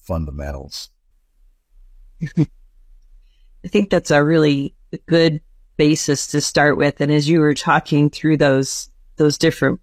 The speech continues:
Speaker 2: points, I keep thinking in my mind, 'cause I've, I've been in many of these conversations around biosecurity and what should be the acceptable steps or protocols.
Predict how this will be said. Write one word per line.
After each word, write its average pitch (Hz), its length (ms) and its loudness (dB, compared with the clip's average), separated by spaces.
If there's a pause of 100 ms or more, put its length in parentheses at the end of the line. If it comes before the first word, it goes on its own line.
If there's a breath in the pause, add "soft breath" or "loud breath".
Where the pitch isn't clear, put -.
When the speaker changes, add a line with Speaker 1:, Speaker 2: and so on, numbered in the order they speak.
Speaker 2:
points, 147 340 0
I 143 220 0 (760)
keep 208 240 -2
thinking 185 340 2
in 156 120 4
my 151 120 4
mind, 147 400 2
'cause 151 160 -4
I've, 143 140 -2 (100)
I've - 120 -10
been 160 140 2
in 147 140 2
many 147 260 4
of 135 60 -2
these 135 180 -2
conversations 135 840 0
around 131 300 0
biosecurity 131 920 0
and 131 220 0 (160)
what 143 400 -2
should 139 200 0
be 139 120 4
the 135 160 4
acceptable 135 720 0
steps - 540 -4
or 139 80 0
protocols. 139 840 -2